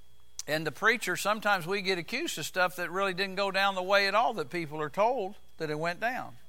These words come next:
Somebody said one time to me, they didn't have any business saying this to me, and I told them so,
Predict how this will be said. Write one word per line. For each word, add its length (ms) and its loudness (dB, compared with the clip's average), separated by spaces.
Somebody 400 6
said 260 0
one 180 0
time 280 6
to 80 -2
me, 260 0
they 140 2
didn't 180 -2
have 180 6
any 140 -2
business 460 -2
saying 300 0
this 180 -6
to 100 -10
me, 160 -2
and 100 0
I 120 6
told 260 6
them 140 -4
so, 380 -4